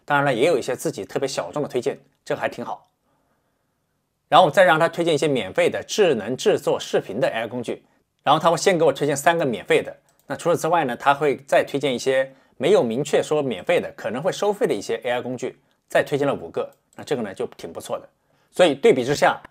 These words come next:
在一众的号称能帮你找到各种A I工具的插件里面，A I Tool Hunt 这个插件是相对来说比较好用的一个插件，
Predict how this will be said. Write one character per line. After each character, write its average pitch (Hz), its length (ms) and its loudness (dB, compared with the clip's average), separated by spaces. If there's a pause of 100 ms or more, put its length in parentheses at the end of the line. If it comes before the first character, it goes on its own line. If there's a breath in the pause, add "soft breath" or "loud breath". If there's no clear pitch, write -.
(120)
在 160 160 2
一 156 160 0
众 185 180 0
的 135 80 0
号 156 220 4
称 151 260 -4
能 135 160 -2
帮 170 240 2
你 139 80 -2
找 107 180 -4
到 120 140 -4
各 - 240 4
种 98 220 -8
A 143 80 2
I 143 100 4
工 170 180 -2
具 165 120 -2
的 - 80 0
插 143 180 -2
件 139 100 -2
里 101 60 -8
面 104 240 -10 (340)
，A 170 120 4
I 175 140 6
Tool 165 260 -2
Hunt 151 300 -2 (100)
这 143 100 -4
个 131 60 -12
插 117 160 -8
件 113 160 -8
是 - 140 -12
相 135 180 -6
对 117 100 -6
来 98 80 -6
说 - 320 -10
比 101 80 -12
较 120 160 2
好 90 220 -6
用 113 100 -6
的 104 80 -6
一 92 40 -12
个 - 80 -14
插 - 120 -14
件， 101 180 -14